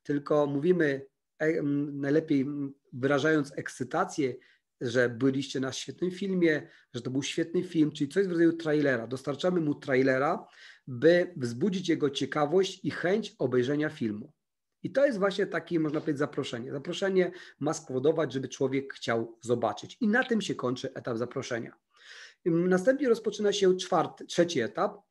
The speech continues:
i trzecim etapem jest prezentacja. Czyli to jest doprowadzenie człowieka do obejrzenia, do zobaczenia.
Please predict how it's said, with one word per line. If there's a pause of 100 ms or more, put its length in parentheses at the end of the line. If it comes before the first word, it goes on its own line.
(120)
i
trzecim
etapem
jest
prezentacja. (460)
Czyli
to
jest
doprowadzenie
człowieka
do (120)
obejrzenia,
do
zobaczenia.